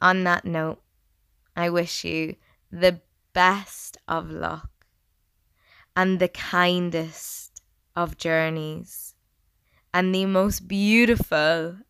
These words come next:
adventure into this new cycle with your new plan. So,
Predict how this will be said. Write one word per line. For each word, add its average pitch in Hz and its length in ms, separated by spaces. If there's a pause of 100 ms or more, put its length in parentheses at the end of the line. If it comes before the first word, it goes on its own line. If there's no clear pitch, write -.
adventure 165 880 (540)
into 165 360 (140)
this 160 480 (180)
new 160 420 (200)
cycle 156 760 (300)
with 165 260
your 156 640 (220)
new 151 500 (160)
plan. 160 640 (2250)
So, 165 540